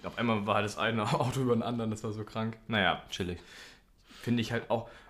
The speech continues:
Speaker 1: Und was ich dazu sagen wollte, ähm, falls ihr noch nicht wusstet, die Schumacher-Doku kommt bald raus. Von, äh,
Speaker 2: Michael Schumacher.
Speaker 1: Ja.
Speaker 2: Bestimmt mit seiner Einwilligung.
Speaker 1: Ja, die,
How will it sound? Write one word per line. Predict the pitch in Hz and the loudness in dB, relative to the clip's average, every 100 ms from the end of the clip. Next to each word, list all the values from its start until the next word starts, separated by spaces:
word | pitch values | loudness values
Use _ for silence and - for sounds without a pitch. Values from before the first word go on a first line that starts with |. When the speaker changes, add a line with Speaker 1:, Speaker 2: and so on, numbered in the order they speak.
| - | -4
Speaker 1:
Und | 117 | -2
was | 113 | -2
ich | 127 | -2
dazu | 131 139 | -2 0
sagen | 131 139 | 0 2
wollte, | 135 135 143 - | 2 0 0 -2
ähm, | 117 123 123 123 120 123 - _ - - _ _ _ - - | -2 0 0 -2 -4 -6 -12 _ -16 -16 _ _ _ -14 -2
falls | 139 147 | -2 2
ihr | 156 | 2
noch | |
nicht | 151 160 | 2 0
wusstet, | 196 - 139 139 135 | -4 0 4 4 2
die | 147 | -4
Schumacher-Doku | - 180 165 143 123 127 131 | 2 4 4 2 2 2 0
kommt | 127 131 120 | -2 -4 -2
bald | 120 117 | -2 -2
raus. | 113 120 123 - - _ _ _ _ _ - | -2 -2 -2 -6 -20 _ _ _ _ _ -6
Von, | 120 117 120 | -2 0 0
äh, | 113 117 120 117 120 - _ - | -2 -2 -4 -6 -8 -18 _ -8
Speaker 2:
Michael | 101 95 | -2 -2
Schumacher. | - 92 87 85 101 | 0 -4 -2 -4 -2
Speaker 1:
Ja. | 98 - - _ _ _ _ - - | -4 -6 -16 _ _ _ _ -16 -10
Speaker 2:
Bestimmt | - 107 98 95 | -2 2 2 2
mit | 92 - | -2 0
seiner | 92 95 92 90 - - _ _ | 2 2 2 0 -6 -20 _ _
Einwilligung. | - 90 90 87 87 87 - - - - - - _ _ _ _ _ _ - | -6 -4 -2 -2 -2 -4 -8 -20 -20 -20 -20 -20 _ _ _ _ _ _ -8
Speaker 1:
Ja, | 98 | -2
die, | 98 | 0